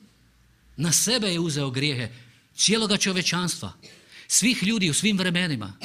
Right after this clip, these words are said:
sve grijehe na sebe, na Golgoti, na Golgoti, na Golgoti. „Evo jaganca Božjeg koji uzima grijeh svijeta.” To je poruka Evanđelja, to je poruka Svetog-, Svetoga pisma. I tu je snaga. Glas je vikao:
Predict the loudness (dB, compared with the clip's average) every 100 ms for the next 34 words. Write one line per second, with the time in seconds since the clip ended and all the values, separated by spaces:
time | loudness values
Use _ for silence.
0 | -12 -12 -4 0 4 4 4 4 4 2
1 | 0 0 0 -2 -2 -2 -2 -2 -2 -4
2 | -4 -2 0 0 0 -2 -2 -2 -2 -2
3 | -4 -4 -8 -12 -18 -20 -20 -20 -14 2
4 | 4 6 8 6 6 4 4 4 4 2
5 | -2 -4 4 6 6 4 2 0 0 0
6 | 0 -2 -4 -8 -8 2 4 4 2 0
7 | 0 0 0 0 0 -2 -6 -2 2 4
8 | 4 2 0 0 -2 -4 -8 -4 -4 -2
9 | -4 -2 -4 -4 -10 -20 _ _ _ _
10 | _ _ _ _ _ _ _ _ -4 0
11 | 0 0 -2 -6 -8 -12 -20 _ _ _
12 | _ _ _ _ _ _ _ _ _ _
13 | _ -10 0 2 2 2 2 2 2 0